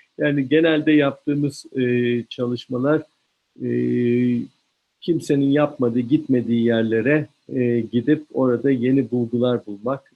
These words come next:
yeni uygulamalar bulmak, e, o, ş-, e, organ transplantasyonu nakli üzerine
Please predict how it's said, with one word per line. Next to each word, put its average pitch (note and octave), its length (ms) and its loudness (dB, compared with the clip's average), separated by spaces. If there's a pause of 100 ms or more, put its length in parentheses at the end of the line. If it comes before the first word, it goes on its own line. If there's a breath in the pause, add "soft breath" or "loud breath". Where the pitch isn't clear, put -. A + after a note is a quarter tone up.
(120)
yeni A#2 240 -2
uygulamalar A2+ 840 -4
bulmak, G#2+ 360 -6 (560)
e, A2 380 -4
o, - 260 -4 (320)
ş-, - 200 -20 (400)
e, A2 340 -4
organ B2+ 640 0 (340)
transplantasyonu A2+ 1000 -4
nakli A2 300 -6
üzerine G#2 400 -4